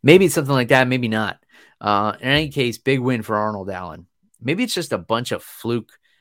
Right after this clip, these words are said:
uh, coincidences. Uh, Max Griffin defeats Tim Means by split decision. Um, it, that was a pretty good fight. Pretty good fight.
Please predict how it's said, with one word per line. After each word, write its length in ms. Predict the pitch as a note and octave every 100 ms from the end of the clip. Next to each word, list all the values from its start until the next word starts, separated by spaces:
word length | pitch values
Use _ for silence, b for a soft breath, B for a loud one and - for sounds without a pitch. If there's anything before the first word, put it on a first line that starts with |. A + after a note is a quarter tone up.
| _ -
uh, 160 | E2+
coincidences. 1040 | - - F#2+ A2+ - E2 - - F2+ - - B B B B
Uh, 240 | G2 G#2+
Max 340 | A2+ C3+ D#3 -
Griffin 460 | C#3+ D3 D3 C#3+
defeats 460 | B2 - C#3 - -
Tim 320 | C#3 C3+ B2
Means 560 | B2 C#3 C#3+ C#3+ - _ _ _ _ _ b b _ _ -
by 180 | G#2+ F#2+
split 500 | - - C3 C#3+ -
decision. 760 | G#2+ - A2 A2 G#2+ A2+ A#2+ _ _ _ _ _ _ _ _ _ _ _ _ _ _ _ _ _ _
Um, 580 | G2+ G#2 G#2+ A2 G#2+ G2 _ _ _ _ b b b b _ _ _ _
it, 240 | C3 C#3
that 100 | -
was 120 | D3 D#3
a 60 |
pretty 180 | - D3
good 160 | C#3 -
fight. 260 | G2 C3+ _ _ _ _ _ _ _ _ _ _ _ _ _ _ _ _ _ _ -
Pretty 160 | A2+
good 180 | A2+ -
fight. 300 | F#2 F#3+